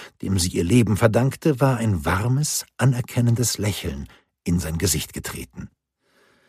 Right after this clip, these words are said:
"Das ist ja das Magische an dieser Frau", hatte er mit überraschend jugendlicher Stimme gesagt und sich zu einem Kuss über ihre Hand gebeugt.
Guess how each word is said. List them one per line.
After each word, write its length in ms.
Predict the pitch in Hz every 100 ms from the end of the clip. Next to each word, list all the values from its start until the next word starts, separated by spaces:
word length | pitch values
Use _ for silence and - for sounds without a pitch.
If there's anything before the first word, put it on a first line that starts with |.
| - - - _
"Das 420 | 175 220 - -
ist 300 | - 240 -
ja 100 | 147
das 240 | 127 120 -
Magische 640 | 202 156 110 101 123 98
an 180 | 110 110
dieser 300 | 107 98 101
Frau", 520 | - 107 123 107 104 - - - -
hatte 260 | 139 151
er 160 | 123 117
mit 180 | 117 127
überraschend 640 | 120 117 147 - 120 98
jugendlicher 600 | 92 147 127 104 90 95
Stimme 320 | - 95 82
gesagt 500 | 87 78 85 123 -
und 160 | 131 123
sich 320 | 131 117 - - - _ -
zu 120 | - 101
einem 240 | 110 104 -
Kuss 380 | - 160 - -
über 180 | 95 104
ihre 300 | 107 117 110
Hand 240 | 98 -
gebeugt. 500 | 90 69 - - -